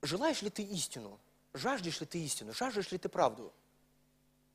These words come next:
Или тебе нужна правда для, для того, чтобы, э, жизнь сделать удобнее, комфортнее?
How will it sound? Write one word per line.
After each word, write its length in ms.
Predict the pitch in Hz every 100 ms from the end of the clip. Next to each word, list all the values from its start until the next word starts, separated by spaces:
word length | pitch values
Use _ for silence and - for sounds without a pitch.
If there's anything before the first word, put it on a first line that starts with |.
| _ _ _ -
Или 180 | 196 254
тебе 140 | 208
нужна 220 | 233 202 226
правда 340 | 247 302 190
для, 100 | 165
для 220 | - 165
того, 200 | 185 214
чтобы, 320 | - 190 185 - 226 214 -
э, 140 | 160 - - -
жизнь 240 | 135 208
сделать 260 | 156 175 170
удобнее, 500 | 127 113 120 107 107 - _ _ _ _ _ _ _ _ _ _ _ _ _ _ _ _ _
комфортнее? 760 | 202 165 - 147 - 131 120